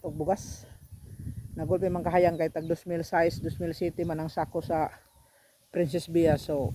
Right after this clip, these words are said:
antos laman ta basig man kaani ra tani po hindi na takapit og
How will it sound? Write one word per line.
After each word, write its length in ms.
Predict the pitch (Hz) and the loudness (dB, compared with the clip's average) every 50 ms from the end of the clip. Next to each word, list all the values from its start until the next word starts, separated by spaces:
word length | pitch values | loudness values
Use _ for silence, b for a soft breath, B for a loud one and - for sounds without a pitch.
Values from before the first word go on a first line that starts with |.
| - - - - | -4 -8 -8 -6
antos 320 | - 160 170 - 190 - | -6 -8 -4 -4 -4 -2
laman 240 | - 185 185 202 214 | 2 2 4 4 6
ta 160 | - 214 190 | 8 8 8
basig 320 | 185 160 156 - - 160 175 | 8 8 4 0 0 -4 -4
man 80 | 170 | 0
kaani 320 | - 165 175 185 190 190 185 | 0 0 2 2 2 4 4
ra 80 | 190 | 4
tani 240 | 190 - 190 196 202 | 4 4 4 4 4
po 240 | 202 - 214 202 196 | 2 4 6 6 6
hindi 160 | 185 185 185 | 6 4 4
na 80 | 190 185 | 2 2
takapit 400 | - 175 165 175 - 175 165 - - | -2 0 0 0 2 0 -2 0 -2
og 240 | 147 151 147 147 135 | -6 -6 -8 -12 -14